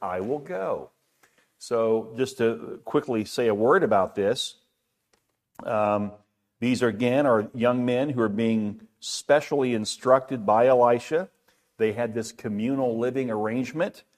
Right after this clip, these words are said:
and they need a larger place. Elisha was not the one who said, "Let's,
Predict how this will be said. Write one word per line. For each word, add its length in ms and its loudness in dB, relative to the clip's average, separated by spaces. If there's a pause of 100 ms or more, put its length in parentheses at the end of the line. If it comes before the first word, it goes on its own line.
(280)
and 240 -2
they 100 0
need 160 0
a 60 4
larger 500 2
place. 640 0 (540)
Elisha 540 0
was 180 -2
not 280 -2
the 80 0
one 580 -8 (120)
who 160 -4
said, 340 -2
"Let's, 440 -2